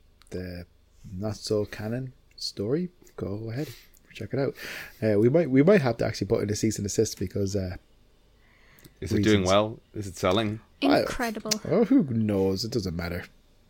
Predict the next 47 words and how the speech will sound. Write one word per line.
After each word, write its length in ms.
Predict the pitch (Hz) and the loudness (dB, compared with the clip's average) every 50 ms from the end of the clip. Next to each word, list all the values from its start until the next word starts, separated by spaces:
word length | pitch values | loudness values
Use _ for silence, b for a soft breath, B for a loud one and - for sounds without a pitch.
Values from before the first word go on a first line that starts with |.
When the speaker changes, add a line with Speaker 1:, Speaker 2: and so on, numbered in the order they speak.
| _ _ _ - _ _ _ _ _ _ _ _ _ _ _ _ _ - _ _ _ _ - - - | _ _ _ -20 _ _ _ _ _ _ _ _ _ _ _ _ _ -20 _ _ _ _ -4 4 6
Speaker 1:
Is 80 | 180 214 | 8 10
it, 120 | 254 - | 12 12
I, 200 | 196 226 208 196 | 12 12 12 12
I 40 | 214 | 10
think 160 | 180 147 113 | 10 8 2
it's 100 | 110 - | 2 2
hilarious. 380 | 110 123 127 107 90 90 - _ _ _ - - - | 4 4 4 4 2 0 -8 _ _ _ -18 -8 -4
I 60 | 127 | -4
enjoy 260 | 117 104 101 117 120 110 | -2 0 2 2 2 2
reading 200 | 101 101 95 95 | 2 0 -2 -2
the 80 | 98 | -4
reviews, 400 | 95 95 92 101 101 95 92 - b b b b b b b b - | -4 -4 -2 -2 -4 -4 -4 -8 b b b b b b b b -10
and 60 | - 101 | -8 -6
it's 80 | 95 | -2
getting 220 | - 131 113 101 104 | -2 -2 -2 -2 -4
a 40 | |
lot 100 | 107 113 | -4 -2
of 60 | 113 110 | -2 -2
reviews, 340 | 110 101 117 123 110 - - | -2 0 2 0 0 0 -4
positive, 440 | - - - 165 151 120 101 95 92 | -8 -2 0 0 2 2 0 0 -2
thankfully. 460 | - - 110 101 90 - 107 117 135 - _ - - _ _ _ _ _ | -4 -4 -4 -4 -2 0 0 0 0 -2 _ -20 -20 _ _ _ _ _
You 120 | - 104 101 | -10 -6 -4
know, 160 | 104 123 143 | -4 -2 -2
Speaker 2:
Is 80 | - 247 | 0 0
it? 180 | 208 123 110 - _ - | 0 0 -2 -4 _ 2
Speaker 1:
This 160 | - 294 285 170 | 4 6 6 6
is 100 | 127 113 | 2 0
positive. 380 | - - 147 214 226 233 233 | 6 8 10 10 10 10 8
People 200 | - 226 170 131 - | 6 6 4 4 2
positive, 440 | - - 131 170 185 - 135 113 | 4 4 4 4 6 4 0 2
uh, 120 | 123 101 110 | 0 -2 0
prob-, 180 | - 123 139 | 2 2 2
po-, 400 | - 254 277 - _ - - 117 113 | 2 2 -4 -4 _ -4 -4 -2 0
positively 460 | 110 110 135 147 240 214 170 135 123 | 2 2 2 2 2 0 2 2 2
receiving 400 | 107 107 - - 113 104 107 110 | 0 -2 -2 -2 -2 -2 -2 -4
it. 40 | 127 | -4
It'd 80 | 139 | -4
be 60 | 135 139 | -2 0
worse 220 | 165 196 190 - | 0 0 0 0
if 80 | 165 147 | 0 2
it 60 | 139 | 2
was, 100 | 131 131 | 4 4
like, 180 | 131 123 - _ - - | 4 2 0 _ -18 -20
a 60 | - | -18
pile 260 | - - - 135 127 131 | -10 -2 0 0 2 2
of 60 | - | 0
shite. 240 | - 165 143 107 | 2 0 0 0